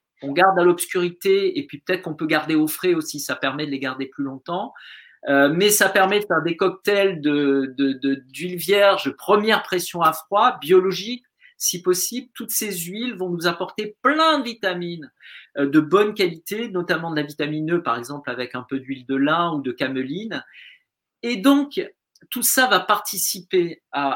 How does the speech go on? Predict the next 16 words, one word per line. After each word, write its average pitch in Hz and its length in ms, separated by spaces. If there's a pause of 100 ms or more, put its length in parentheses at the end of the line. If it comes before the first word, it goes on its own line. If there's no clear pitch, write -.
(140)
à 135 60
notre, 135 640
à 135 80
notre 139 280
santé. 143 500
Donc, 185 300
pour 196 140
répondre 202 420
et 156 80
revenir 175 320
à 170 60
ta 165 120
question, 175 380
qu'est-ce 196 200
qui 180 160
booste ? 277 360